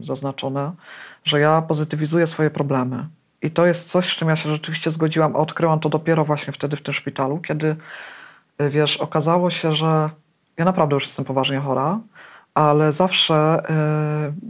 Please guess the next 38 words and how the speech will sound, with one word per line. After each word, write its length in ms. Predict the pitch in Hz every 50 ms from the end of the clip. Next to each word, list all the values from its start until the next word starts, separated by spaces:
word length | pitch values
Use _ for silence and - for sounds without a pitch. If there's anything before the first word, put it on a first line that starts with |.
| 185 175
y, 40 | 156
wcześniej, 380 | - - - 175 165 - 147 139
przed 200 | - - - -
tym 120 | - 156
szpitalem, 460 | 156 - - 160 156 147 156 170 170 170
ja 80 | 170
bym, 340 | 170 170 170 165 160 151 160 - - - 160
mi 60 | 160
się 120 | 160 165
wydawało, 420 | 165 160 165 160 165 160 165 165 165
i 80 | 165
to 80 | 160 160
też 160 | - 160 -
tak 160 | - 160 160
jakby 180 | 160 156 165 165
moje 220 | 160 165 165 -
otoczenie 580 | - - - 160 156 - 269 285 247 160 147 143
też 180 | - 131 -
tak 120 | - 139 139
do 100 | 143 135
tego 200 | - 143 139 135
podchodziło, 640 | 139 139 - - 147 139 143 143 143 151 170 202 - - - - - - - - - - - _ -
że 120 | 147 185
ja 60 | 240
coś 160 | 233 226 196
wymyślam, 600 | 180 175 170 160 156 139 - - 123 127 113 - - - - _ _ -
że 60 | 277 233
ja 80 | 220
coś 140 | 220 - -
tam 120 | - 180
cuduję. 480 | 160 - 175 156 156 147 147 147 139 135 131 131 131 113 95 87 - 202 214
Znowu 440 | 202 208 226 226 226 220 214 208 190
jakiś 240 | 180 175 156 160
tam, 220 | - 175 170 165 165
wiesz, 320 | 170 165 165 - - -
y, 300 | 156 151 151 156 147 147 147 - - - - - - - 151
nie 60 | 156
wiem, 280 | 156 151 147 143 139